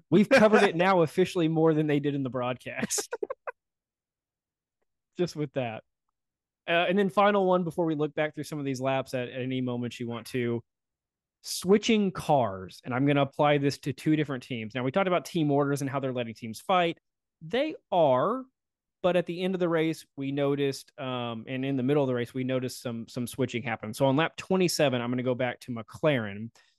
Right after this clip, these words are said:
Speaker 2: McLaren decides to switch Piastri, who's in two, and Norris in three. Norris was clearly lapping faster and was being held down by Piastri.
Speaker 1: He's getting frustrated.
Speaker 2: Getting frustrated. Very good job of McLaren to not wait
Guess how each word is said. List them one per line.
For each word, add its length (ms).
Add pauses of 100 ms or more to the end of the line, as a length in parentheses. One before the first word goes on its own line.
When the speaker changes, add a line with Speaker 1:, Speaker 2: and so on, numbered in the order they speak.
(240)
Speaker 2:
McLaren 580
decides 540
to 100
switch 540 (500)
Piastri, 560
who's 220
in 100
two, 340
and 140
Norris 340
in 180
three. 460 (340)
Norris 460
was 180
clearly 720
lapping 460
faster 560
and 80
was 100
being 220
held 240
down 220
by 160
Piastri. 380
Speaker 1:
He's 80
getting 280
frustrated. 800 (200)
Speaker 2:
Getting 260
frustrated. 600 (180)
Very 320
good 200
job 280
of 80
McLaren 480
to 100
not 280
wait 400